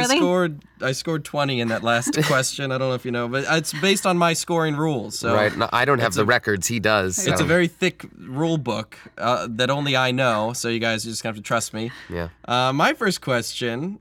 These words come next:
Speaker 2: has to do with Ash versus Evil Dead.
Speaker 3: Oh, no.
Speaker 2: The Evil Dead franchise was created by three people, one being Sam Raimi, another being Bruce Campbell. Who is the third? And for bonus,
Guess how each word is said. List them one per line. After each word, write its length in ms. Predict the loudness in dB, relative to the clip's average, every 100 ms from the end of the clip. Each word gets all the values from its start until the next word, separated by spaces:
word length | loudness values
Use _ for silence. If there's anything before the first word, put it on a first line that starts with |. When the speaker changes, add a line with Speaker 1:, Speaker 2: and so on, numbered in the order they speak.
| _ _
Speaker 2:
has 240 | -8 -6 -6
to 80 |
do 100 | -6
with 160 | -4 -2
Ash 300 | 0 2 0
versus 400 | -2 -2 -2 -4
Evil 260 | -2 -2 -2
Dead. 440 | 0 2 2 -2 -6 -8
Speaker 3:
Oh, 180 | -6 -2
no. 320 | 0 0 -2 -8 _ _ _ -20 -20 _
Speaker 2:
The 180 | -6 -2
Evil 380 | 0 0 0 0
Dead 200 | 0 0
franchise 720 | -2 0 0 0 0 2 0 -2
was 140 | -6
created 540 | -6 -2 0 0 -2
by 220 | 0 -2 -2
three 340 | -8 -6 -6
people, 600 | -6 -8 -8 -14 -20 -20 _ -14
one 240 | -6 -4
being 220 | -2 -2
Sam 340 | -4 -4 -4 -4
Raimi, 440 | -4 -6 -8 -10 -16 _
another 260 | -6 -4 -2
being 220 | -4 -4
Bruce 220 | -4 -6
Campbell. 480 | -6 -8 -8 -10 -16 -20 -20 _ _ _
Who 200 | -4 -4
is 140 | -4
the 100 | -6
third? 640 | -6 -4 -2 0 -2 -6 -12 _ -6
And 280 | -4 -4 -4
for 120 | -8
bonus, 840 | -6 -4 -2 -2 -2 -4 -8 -10